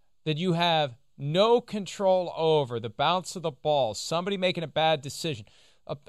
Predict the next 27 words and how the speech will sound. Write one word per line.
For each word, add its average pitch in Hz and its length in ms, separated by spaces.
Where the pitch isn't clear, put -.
a, 156 220
an 160 80
official 196 500
blowing 165 580
a 135 60
call, 135 520
whatever 190 500
it 175 80
is, 131 420
can 151 140
get 147 180
you 156 120
fired 151 580
if 131 160
it 127 80
happens 127 360
enough. 120 460
And 127 360
I 139 160
think 139 260
I 143 180
would 139 160
just 139 220
be 147 80
a 127 80
walking 123 500
ulcer 113 460